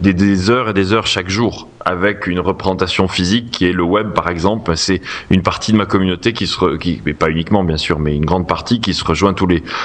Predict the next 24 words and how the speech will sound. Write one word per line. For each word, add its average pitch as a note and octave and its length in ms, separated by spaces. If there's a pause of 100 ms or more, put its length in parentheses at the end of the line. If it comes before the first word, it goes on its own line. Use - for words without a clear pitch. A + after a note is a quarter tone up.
(180)
tous G#2 100
les F#2+ 180
ans G2+ 120
à G2 80
Paris, F#2+ 340
comme F2 140
vous F2+ 80
le F2+ 80
savez. F2+ 340 (260)
Mais, F#2+ 380 (240)
euh, F2+ 500 (300)
euh, E2+ 240 (260)
au-delà B2+ 580
du F#2 120
marketing, G2+ 800
du F2+ 100
courrier F#2 300
électronique, F#2 720
du, F2 340
euh, D#2+ 260
enfin E2 160
du F2 100
mail F#2+ 200
marketing, F#2 640